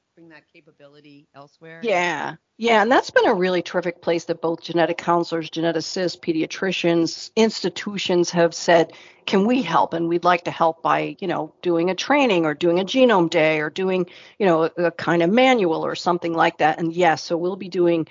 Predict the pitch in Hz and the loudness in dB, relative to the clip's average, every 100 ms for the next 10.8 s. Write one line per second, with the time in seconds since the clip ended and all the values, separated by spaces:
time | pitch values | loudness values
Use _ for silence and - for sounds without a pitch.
0 | - _ - 175 175 175 170 165 - 160 | -14 _ -4 0 2 2 2 0 0 0
1 | 156 - 165 165 156 160 - 175 254 277 | -2 -2 -6 -6 -8 -10 -6 0 0 0
2 | 196 208 180 170 160 165 156 151 147 156 | -4 -2 0 2 -2 -4 -4 -2 -4 -2
3 | 190 175 - 170 - 180 170 170 202 220 | 0 0 -2 -4 -2 0 0 2 2 2
4 | 196 - 175 196 190 180 165 147 147 151 | -2 -4 -2 -2 -2 -2 -2 -2 -4 -6
5 | - - _ - 185 175 - - 202 - | -10 -20 _ 0 2 2 0 -2 -2 -2
6 | 185 160 - 165 - 160 160 151 - - | -2 -4 -6 -8 -4 -4 -2 -4 -6 -20
7 | _ - 170 151 151 - _ - 185 165 | _ -4 -2 0 -2 -10 _ -8 -4 0
8 | 160 151 151 160 151 156 147 147 - 156 | 0 2 2 2 2 2 0 -2 -2 -4
9 | 151 160 160 160 151 - - 156 151 151 | -2 -4 -4 -6 -8 -10 -4 -2 -2 -4
10 | - 151 165 156 160 143 147 151 | -4 -4 -4 -4 -4 -4 -4 -4